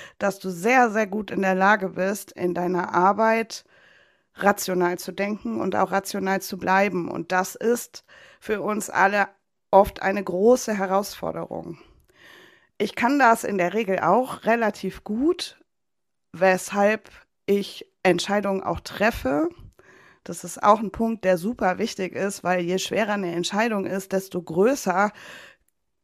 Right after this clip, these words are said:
kann der Zeitaufwand werden, bis wir zu Potte kommen. Und das ist ja etwas, Zeit ist ja bekanntlich Geld, was wir uns in der Selbstständigkeit eigentlich nicht leisten können.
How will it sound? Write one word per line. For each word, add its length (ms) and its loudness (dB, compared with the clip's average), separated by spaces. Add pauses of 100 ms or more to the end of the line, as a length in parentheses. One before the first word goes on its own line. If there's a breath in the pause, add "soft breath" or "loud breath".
kann 180 -2
der 160 2
Zeitaufwand 800 -2
werden, 720 0 (760)
bis 180 0
wir 100 0
zu 140 -6
Potte 340 0
kommen. 380 0
Und 400 0
das 200 4
ist 140 -2
ja 100 2
etwas, 460 0
Zeit 280 0
ist 140 -6
ja 100 -2
bekanntlich 540 -4
Geld, 300 0
was 160 -6
wir 80 -2
uns 140 -2
in 80 -2
der 100 -2
Selbstständigkeit 680 -4
eigentlich 400 -4
nicht 220 4
leisten 420 -2
können. 460 -6